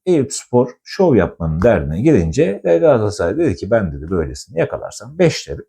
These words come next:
"Beş," dedi. Eyüpspor artık tesislere varmıştır tekrar. Ve futbolcular artık evlerine gidiyorlardır.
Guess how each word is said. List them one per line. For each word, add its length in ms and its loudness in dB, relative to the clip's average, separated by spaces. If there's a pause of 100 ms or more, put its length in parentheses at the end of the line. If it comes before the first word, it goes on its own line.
(100)
"Beş," 320 -4
dedi. 300 -8 (720)
Eyüpspor 500 2
artık 400 -4
tesislere 560 2
varmıştır 800 -4 (140)
tekrar. 440 -10 (360)
Ve 320 -2
futbolcular 560 0
artık 260 -8
evlerine 480 0
gidiyorlardır. 840 -2